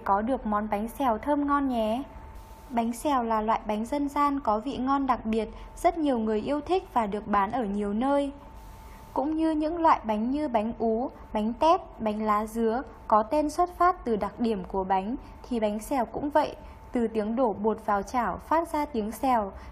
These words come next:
nên bánh được gọi với tên là bánh xèo. Những chiếc bánh xèo mỏng giòn được cuốn cùng rau sống và chấm với nước mắm chua ngọt thật là tuyệt. Và thật thú vị nếu tự tay mình làm những chiếc bánh ấy để đãi gia đình.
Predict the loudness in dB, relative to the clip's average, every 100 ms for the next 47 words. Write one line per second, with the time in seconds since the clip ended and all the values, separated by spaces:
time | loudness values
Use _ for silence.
0 | -2 0 4 2 2 0 -2 2 2 2
1 | -4 -4 0 0 0 -2 -2 -6 -6 -2
2 | 0 0 -4 -12 -18 -18 -16 -18 -18 -20
3 | -4 -2 0 0 0 0 -2 -2 -2 0
4 | 0 0 -2 -2 0 0 -4 -4 -4 0
5 | 0 0 0 0 0 -2 -2 -2 -2 -2
6 | -6 -14 -2 0 0 -2 -2 0 0 2
7 | 0 0 -2 -2 -2 0 2 0 -2 -4
8 | -2 -4 -2 0 0 -4 -16 -16 -16 -2
9 | 0 2 -2 -4 -4 -2 -2 -4 -2 -2
10 | -2 -4 -6 -2 0 0 0 -2 -2 -2
11 | -4 -4 -4 -2 -2 -2 -2 -2 -2 -6
12 | -12 -4 -2 0 0 0 0 0 0 -2
13 | -4